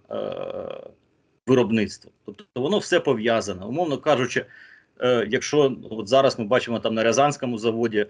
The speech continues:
е, дуже файно, е, горіли установки, е, первинної переробки нафти. Тобто, якщо нафта заходить на завод, її нема спочатку як переробляти, все, завод фактично, е, зупинено,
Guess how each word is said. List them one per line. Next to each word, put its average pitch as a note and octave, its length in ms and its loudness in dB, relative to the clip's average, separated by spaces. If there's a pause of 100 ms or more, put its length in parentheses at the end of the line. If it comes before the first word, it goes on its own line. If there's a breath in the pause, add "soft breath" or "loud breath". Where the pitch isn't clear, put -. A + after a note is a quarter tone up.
(440 soft breath)
е, G2 100 -6
дуже A#2 320 0
файно, A#2 800 0
е, G2+ 40 -6
горіли A#2 380 2
установки, A2 920 -2
е, G2+ 480 -2 (160)
первинної B2 560 4
переробки A2+ 500 0
нафти. F#2 360 -10 (280)
Тобто, A2 280 -10 (120)
якщо D3 420 -2 (360 loud breath)
нафта C3+ 300 2
заходить B2+ 380 0
на B2 100 2
завод, C3+ 340 0
її A#2+ 160 0
нема B2 280 4
спочатку A#2+ 640 -2
як A#2+ 220 0
переробляти, B2 560 -2
все, G#2 240 -4
завод C3 540 -2 (300)
фактично, A#2+ 960 -4 (240)
е, G#2+ 180 -6
зупинено, G2+ 720 -2